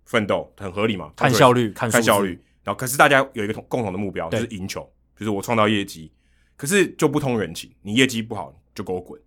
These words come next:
Speaker 1: 但是我觉得这个有一个很大的差别是，呃，尤其在台湾的企业，你今天职业运动有一个很大的差别是，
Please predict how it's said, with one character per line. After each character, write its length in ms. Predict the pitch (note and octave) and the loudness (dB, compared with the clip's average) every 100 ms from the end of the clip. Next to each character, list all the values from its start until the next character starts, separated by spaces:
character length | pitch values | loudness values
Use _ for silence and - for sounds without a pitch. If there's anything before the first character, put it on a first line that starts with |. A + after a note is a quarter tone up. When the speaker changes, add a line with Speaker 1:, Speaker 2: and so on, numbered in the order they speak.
| _ _ _ _ | _ _ _ _
Speaker 1:
但 140 | F#3+ G3 | 0 4
是 80 | |
我 100 | F#3+ | 2
觉 100 | A2 | 2
得 140 | G2+ G2+ | 0 -2
这 200 | G2+ D3+ | -2 -2
个 120 | A#2+ | 0
有 120 | G2+ F#2 | 0 -2
一 40 | |
个 100 | G#2 | -4
很 140 | E2+ | -6
大 160 | E2+ F#2+ | -2 -2
的 60 | - | -2
差 180 | F2 | -8
别 180 | F2 B1 | -10 -12
是， 240 | - D2+ C#2 _ _ _ _ | -16 -18 -20 _ _ _ _
呃， 200 | - E2 | -20 -6
尤 80 | G#2+ | -4
其 140 | B2+ | -2
在 140 | A#2 B2+ | 0 0
台 160 | F#2 | 0
湾 100 | F#2 | -2
的 80 | G2 | -4
企 240 | F2+ F2+ E2 | -6 -10 -12
业， 180 | D2 _ _ _ _ _ | -14 _ _ _ _ _
你 120 | A2 | -12
今 120 | G2+ D3+ | -2 -2
天 160 | D#3+ | -2
职 160 | - A#2 | -4 0
业 40 | |
运 160 | A#2+ A#2 | 0 2
动 260 | A2+ G2 - | -2 -4 -10
有 100 | G2 | -10
一 40 | G2+ | -6
个 80 | |
很 120 | F#2+ E2 | -6 0
大 160 | G2+ | 0
的 40 | F#2 | 0
差 140 | F2+ | -4
别 120 | E2+ D#2+ | -8 -12
是， 240 | E2+ D#2+ | -14 -16